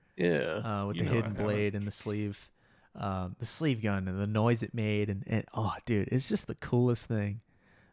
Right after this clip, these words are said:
Speaker 2: Uh, I loved every time, all three or four times the sleeve gun was used, I was like, "This is the best." <laughs>
Speaker 1: Yeah.
Speaker 2: I want a sleeve gun.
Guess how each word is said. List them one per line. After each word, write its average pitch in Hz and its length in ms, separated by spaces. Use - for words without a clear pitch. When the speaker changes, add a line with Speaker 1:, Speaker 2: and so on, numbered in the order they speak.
Speaker 2:
Uh, 104 220
I 120 100
loved 131 300
every 185 220
time, 170 260
all 143 140
three 156 200
or 143 60
four 135 160
times 113 260
the 107 100
sleeve 107 280
gun 101 180
was 101 160
used, 104 280
I 104 100
was 139 140
like, - 160
"This 110 220
is 143 140
the - 80
best." - 400
<laughs> 190 80
Speaker 1:
Yeah. 110 280
Speaker 2:
I - 40
want 135 160
a - 20
sleeve 101 340
gun. - 140